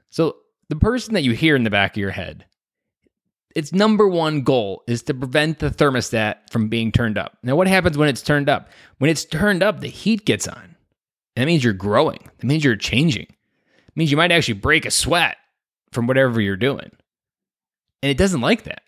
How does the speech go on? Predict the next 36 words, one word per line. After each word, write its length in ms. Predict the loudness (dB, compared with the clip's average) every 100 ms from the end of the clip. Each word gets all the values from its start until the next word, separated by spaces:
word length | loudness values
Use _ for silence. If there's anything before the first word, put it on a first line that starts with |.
| _ _
It 180 | -2 0
wants 640 | 0 2 0 -4 -10 -14 _ _
the 100 | 2
room 240 | 2 2
to 60 | 0
stay 220 | 2 2
the 60 | 2
same 240 | 0 0
temperature. 480 | 0 -2 -6 -14 -20 _ _ _ _ _
Now, 300 | -2 -2 -2 -8 _ _ _ -4
in 100 | 0
its 260 | 0 -2
world, 580 | 0 2 2 0 -8 -14 -16
your 180 | -8 -6 -8 -4
voice's 480 | 0 0 0 -4 -4
world, 440 | -6 -6 -8 -10 _ _ _ _ _ _ _ _ _ _ _
it 200 | -4 -2
knows 520 | 2 4 4 2 -2
that 260 | -2 -4 -2
life 300 | 0 0 -2
has 160 | -8
been 240 | 0 0 2
this 200 | -2 -2
way, 320 | 0 0 0 -6
and 80 |
I 60 | -4
really 460 | -4 -2 2 2 2
like 260 | 0 -2
it. 140 | -6 -18 _ _ _ _ _
Now, 400 | -2 0 0 -4 -12 _
what 160 | -14 -6
you 140 | -4
have 160 | -4 -6
to 80 |
also 280 | -4 -2 -2
remember 400 | -4 -6 -12 -14